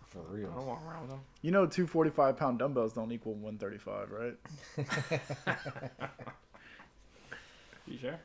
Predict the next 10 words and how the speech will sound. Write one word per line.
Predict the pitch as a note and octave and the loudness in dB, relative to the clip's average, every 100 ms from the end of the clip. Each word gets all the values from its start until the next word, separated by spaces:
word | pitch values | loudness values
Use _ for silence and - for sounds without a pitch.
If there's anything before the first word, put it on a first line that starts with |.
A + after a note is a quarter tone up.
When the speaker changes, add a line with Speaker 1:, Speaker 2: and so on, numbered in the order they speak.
| - - - | -18 -20 -6
Speaker 3:
Got | A#2+ G#2+ | -2 -2
these | A#2+ A#2+ | -2 -6
two | C#3 | -6
forty-fives. | B2+ C3+ C3 A#2+ B2 C3 B2+ B2 - - - _ _ _ - - - | -4 -2 -2 -4 -6 -6 -6 -10 -16 -20 -20 _ _ _ -20 -20 -16
Speaker 2:
I | |
don't | C3 | -14
do | C#3 | -14
flat | C#3 - C#3 | -12 -14 -12
bench, | A2 - | -16 -14
man. | A2+ | -16